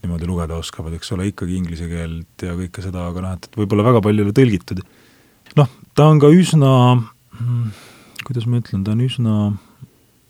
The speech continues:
ta võib olla spetsiifilisele maitsele. Ega ta ei ole kergesti loetav või kergesti söödav. Ja temast aru saada võib olla keeruline. Võib-olla inimesed ei leia tema tekstidega kontakti mõnikord. Ma ei tea,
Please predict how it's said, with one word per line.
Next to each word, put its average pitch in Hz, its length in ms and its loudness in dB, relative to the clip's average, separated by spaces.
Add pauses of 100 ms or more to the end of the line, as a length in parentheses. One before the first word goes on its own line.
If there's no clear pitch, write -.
(160)
ta 139 100 6
võib 165 220 6
olla 156 160 4
spetsiifilisele 101 680 -4
maitsele. 104 400 -6 (240)
Ega 110 160 -6
ta 117 140 0
ei 120 100 2
ole 110 200 2
kergesti 92 640 -4 (680)
loetav 95 400 -2
või 85 80 -12
kergesti 101 440 -4
söödav. 87 420 -6 (960)
Ja 104 160 -4
temast 120 300 -2
aru 135 220 4
saada 95 360 -2
võib 101 280 -2
olla 95 380 -2 (460)
keeruline. 78 500 -4 (640)
Võib-olla 113 280 -2
inimesed 107 300 -4
ei 107 120 -4
leia 101 120 -4
tema 95 280 -6 (260)
tekstidega 92 400 -10
kontakti 95 480 -10
mõnikord. 76 460 -14 (800)
Ma 110 80 -6
ei 95 60 -6
tea, 82 140 -6